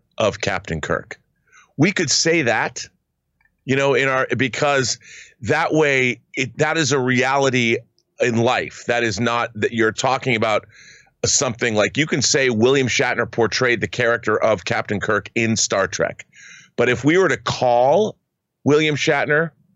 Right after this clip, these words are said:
Captain Kirk, um, then you violate, then it becomes you're crossing over into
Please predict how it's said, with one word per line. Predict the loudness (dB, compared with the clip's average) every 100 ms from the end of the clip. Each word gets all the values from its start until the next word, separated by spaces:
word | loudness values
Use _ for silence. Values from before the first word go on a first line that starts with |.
| _ _ _ _ -6
Captain | -4 -2 -4
Kirk, | 0 -2 -2 -10 _ _ _ _ _ _ -20 -20 _ -2
um, | 0 0 -2 -4 _ _ _ _ -16
then | -6 0 2 2 0 0 -2 -6 _ _ _ _
you | 2 2
violate, | 2 2 2 2 2 0 -2
then | -2 0
it | -2
becomes | -2 -2 -2 0
you're | -2
crossing | -2 0 0 0 0
over | 2 2 2
into | 2 0